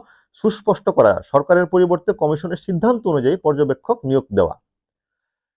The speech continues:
নির্বাচন কমিশনের পক্ষ থেকে প্রদত্ত বৈধ কার্ডধারী সাংবাদিকদের সরাসরি ভোট কেন্দ্রে প্রবেশ, অনু-, অনিয়মের চিত্র ধারণ, নির্বাচনের দিনে মোটরসাইকেল ব্যবহার করার অনুমতি প্রদান করা।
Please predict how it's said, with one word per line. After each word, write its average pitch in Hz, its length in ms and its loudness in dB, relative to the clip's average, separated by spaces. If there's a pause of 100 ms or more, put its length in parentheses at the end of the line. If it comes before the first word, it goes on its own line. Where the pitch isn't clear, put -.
(260)
নির্বাচন 208 380 4
কমিশনের 202 520 0
পক্ষ 170 240 0
থেকে 190 200 0
প্রদত্ত 185 420 -4 (260)
বৈধ 139 260 4 (200)
কার্ডধারী 156 580 2
সাংবাদিকদের 151 640 -4
সরাসরি 156 500 0
ভোট 131 240 -2
কেন্দ্রে 147 260 -4
প্রবেশ, 147 380 0 (220)
অনু-, 147 420 -4 (540)
অনিয়মের 165 540 4
চিত্র 170 260 -4
ধারণ, 147 260 4 (120)
নির্বাচনের 147 480 0 (120)
দিনে 147 220 0
মোটরসাইকেল 147 500 -2
ব্যবহার 139 320 0
করার 165 220 -2
অনুমতি 131 440 -8
প্রদান 113 340 -4
করা। - 240 -8